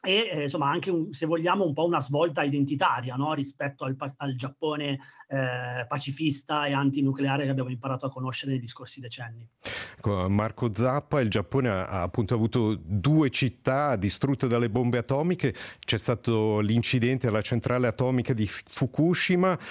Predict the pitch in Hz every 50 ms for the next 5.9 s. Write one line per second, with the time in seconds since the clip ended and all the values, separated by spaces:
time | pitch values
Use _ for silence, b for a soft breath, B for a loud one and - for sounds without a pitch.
0 | B B B 76 - - - - - 135 123 160 156 165 180 196 196 - 202 180
1 | 160 160 - - 165 - - 180 151 170 165 - 185 175 - 190 190 170 160 -
2 | 156 170 113 82 - 98 - - 95 85 - - 98 90 101 113 101 110 104 -
3 | 117 101 - - 113 95 - - - 117 113 - - 117 - - 131 131 139 131
4 | 113 120 95 - 127 - - 131 135 123 - - 135 104 117 120 117 127 123 131
5 | 123 120 - - 117 113 110 113 131 131 139 139 131 120 107 95 101